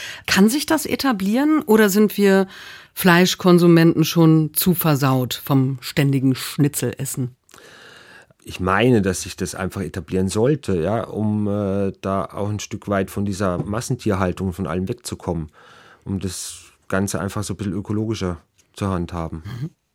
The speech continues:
Speaker 2: Und ich kann mir schon vorstellen, dass man da Schritt für Schritt, äh, da wieder ein bisschen zurückkommt. Also weil das Umdenken ist ja bei vielen tatsächlich da. Es wird ja auch unglaublich angenommen, gerade eben mit diesem Co-Sharing oder, äh, was es gibt, eben was Sie, was Sie gesagt hatten vorhin, dass mit,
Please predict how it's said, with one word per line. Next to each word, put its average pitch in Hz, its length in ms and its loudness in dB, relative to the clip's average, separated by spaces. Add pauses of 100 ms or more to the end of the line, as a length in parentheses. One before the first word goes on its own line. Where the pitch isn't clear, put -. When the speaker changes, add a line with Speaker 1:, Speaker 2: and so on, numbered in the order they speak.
(180)
Speaker 2:
Und 92 140 -6
ich 80 100 -14
kann 92 240 -4
mir 95 100 -2
schon 95 180 -6
vorstellen, 90 520 -6
dass 92 160 -8
man 95 120 -6
da 92 280 -4 (420)
Schritt - 260 0
für 131 140 2
Schritt, 120 420 0
äh, 117 460 2 (240)
da 104 300 -6
wieder 107 160 -2
ein 90 60 -6
bisschen 104 260 -6
zurückkommt. 92 580 -4
Also 95 180 -4
weil 101 120 4
das 101 140 -4
Umdenken 127 480 2
ist 110 100 -2
ja 110 60 0
bei 101 120 -4
vielen 123 320 -2
tatsächlich 110 500 -4
da. 98 200 -4
Es - 100 -10
wird 98 180 -4
ja 104 60 0
auch 95 160 0
unglaublich 113 540 0
angenommen, 101 540 2
gerade 95 300 -2
eben 95 220 -2
mit 98 160 -2
diesem 98 320 -2 (460)
Co-Sharing 104 880 2
oder, 98 840 -2
äh, 87 60 -10
was 92 200 -4
es - 160 -10
gibt, 101 280 -6
eben 98 320 -6
was 98 140 -4
Sie, 98 140 -8
was 101 240 -8
Sie 104 120 -6
gesagt 92 460 -6
hatten 95 180 -6
vorhin, 95 320 -2
dass 95 160 -4
mit, - 280 -8